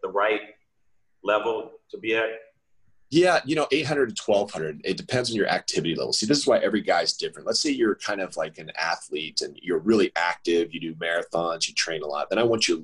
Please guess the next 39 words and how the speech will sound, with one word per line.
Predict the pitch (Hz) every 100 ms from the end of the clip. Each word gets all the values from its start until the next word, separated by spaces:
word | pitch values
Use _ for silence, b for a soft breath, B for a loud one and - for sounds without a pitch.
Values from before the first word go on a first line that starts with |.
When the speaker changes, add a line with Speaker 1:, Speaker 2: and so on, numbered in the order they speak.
| 92
Speaker 2:
little | 98 92
bit | 82 -
higher. | - 78 67 53 - B B -
For | 90
the |
guy, | - 90 -
average | 104 98 110 - -
Joe | 87 87 85
who | 82
may | 82 85
just | - -
go | 82
to | 80
work, | 73 80 80
sit | - 80
at | 80
home | - 76 78
all | 76 76
day, | 76 73
then | 82
I | 90
don't | -
want | 87
him | - -
too | - -
high | - 85 76 73
'cause | - 71
then | 71
he | 73
has | 71
all | 73
this | - -
extra | - - - 82
energy, | 80 73 - 69
et | -
cetera, | - 71 73
and | 73
he's | 71
not | 78